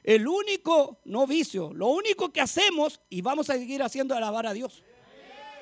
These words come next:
Amén. Gloria a Dios. Y empieza a nombrar a algunos aquí, como a, a Gedeón. ¿Se acuerda de Gedeón? Fue uno de los que levantó Dios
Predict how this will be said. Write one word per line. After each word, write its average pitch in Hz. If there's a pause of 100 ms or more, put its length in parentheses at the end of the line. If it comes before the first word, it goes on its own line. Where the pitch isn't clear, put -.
(600)
Amén. 220 (1700)
Gloria 349
a 330
Dios. 330 (1200)
Y 240
empieza 359
a -
nombrar 359
a 359
algunos 349
aquí, 330 (580)
como 311 (280)
a, 262
a 262
Gedeón. 302 (100)
¿Se -
acuerda 403
de 359
Gedeón? 330 (1040)
Fue 349
uno 392
de 359
los 330
que 330
levantó 330
Dios 370